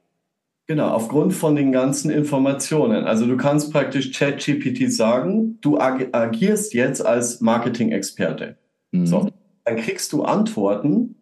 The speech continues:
Speaker 1: wie von einem Marketing-Experten. Also du musst vorher praktisch eine Handlungsaufforderung geben, was er sein soll. Ich kann auch sagen, du bist William Shakespeare,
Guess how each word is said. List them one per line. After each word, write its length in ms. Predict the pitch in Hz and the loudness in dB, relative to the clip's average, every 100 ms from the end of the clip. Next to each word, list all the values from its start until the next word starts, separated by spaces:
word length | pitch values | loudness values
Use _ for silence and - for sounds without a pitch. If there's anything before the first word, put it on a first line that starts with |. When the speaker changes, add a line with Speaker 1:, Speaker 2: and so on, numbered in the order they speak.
| _ | _
Speaker 1:
wie 160 | - 127 | -2 0
von 200 | 127 90 | 0 0
einem 180 | 98 127 | 2 2
Marketing-Experten. 1040 | 123 113 98 87 - - - - - - - _ _ _ _ _ - | 2 2 -2 -4 -8 -10 -10 -10 -10 -16 -20 _ _ _ _ _ -2
Also 220 | 110 117 | 0 2
du 80 | 143 | 2
musst 240 | 208 220 | 2 0
vorher 380 | - 185 170 156 | -2 0 2 0
praktisch 400 | 156 147 147 135 | 0 0 -2 0
eine 140 | 127 | 2
Handlungsaufforderung 1040 | 139 180 185 - - 123 123 127 123 113 110 | 2 2 2 2 0 0 0 0 2 4 4
geben, 240 | 110 110 | 4 4
was 180 | 117 123 | 4 2
er 80 | 127 | 2
sein 300 | 120 120 117 | 2 2 2
soll. 240 | 110 87 | 2 0
Ich 80 | - | 0
kann 120 | 123 | 0
auch 80 | 123 | 0
sagen, 280 | 117 123 123 | 2 2 2
du 60 | 123 | 2
bist 380 | 120 127 131 127 | 2 0 -4 0
William 260 | 127 120 | 2 2
Shakespeare, 600 | 117 143 143 - 147 165 | 2 0 -2 0 0 0